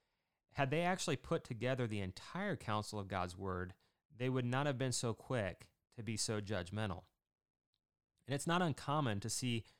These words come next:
today whole denominations of people building their theology on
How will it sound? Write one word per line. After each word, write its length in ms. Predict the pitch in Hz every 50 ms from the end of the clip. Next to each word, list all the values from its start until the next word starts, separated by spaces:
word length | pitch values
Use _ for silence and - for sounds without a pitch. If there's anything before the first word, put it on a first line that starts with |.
| _ _ _ _ _
today 240 | 131 117 127 127
whole 460 | 113 - - 151 165 160 160 160 156 -
denominations 880 | - 117 120 131 127 127 135 143 143 131 120 123 139 131 - 123 110 107
of 120 | 110 -
people 360 | - - 127 120 - 107 104
building 400 | 98 90 120 123 127 131 127 117
their 200 | 113 113 117 117
theology 840 | 110 - - 110 104 104 110 120 117 113 104 90 95 98 95 92 90 - _ _ _ _ _ _ _ _ -
on 580 | 117 120 120 120 117 117 113 113 113 110 -